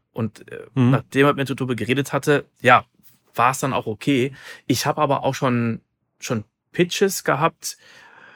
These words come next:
Speaker 1: wo mehrere Planetarien sich zusammengeschlossen haben. Und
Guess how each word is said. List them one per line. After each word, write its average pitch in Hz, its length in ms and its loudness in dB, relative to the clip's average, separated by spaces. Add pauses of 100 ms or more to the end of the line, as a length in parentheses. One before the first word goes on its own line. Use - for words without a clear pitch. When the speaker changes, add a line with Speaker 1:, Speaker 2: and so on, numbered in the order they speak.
(580)
Speaker 1:
wo 131 440 0 (160)
mehrere 156 320 2
Planetarien 160 640 0
sich 143 140 -4
zusammengeschlossen 190 800 -2
haben. 208 380 -2 (1200)
Und 135 600 0